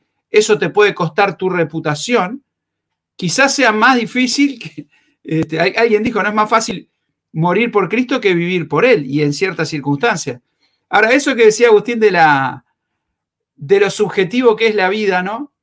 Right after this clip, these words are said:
Lo bueno y lo malo. Hay una frase que está, a mí me encantó cuando la escuché, que Stephen Hawking dijo, "No hay cielo o vida después de la muerte.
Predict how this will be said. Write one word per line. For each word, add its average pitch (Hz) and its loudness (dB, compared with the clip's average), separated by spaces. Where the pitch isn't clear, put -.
Lo 160 -2
bueno 208 2
y 208 -4
lo 190 -2
malo. 180 -2
Hay 220 2
una 226 -2
frase 214 -4
que 170 -8
está, 170 -8
a 175 -4
mí 208 -4
me 208 -4
encantó 170 -2
cuando 170 -2
la 156 -2
escuché, 156 -6
que 185 -2
Stephen 240 2
Hawking 240 0
dijo, 185 -6
"No 220 2
hay 294 4
cielo 269 0
o 196 2
vida 233 2
después 202 2
de 202 -2
la 165 0
muerte. 165 -4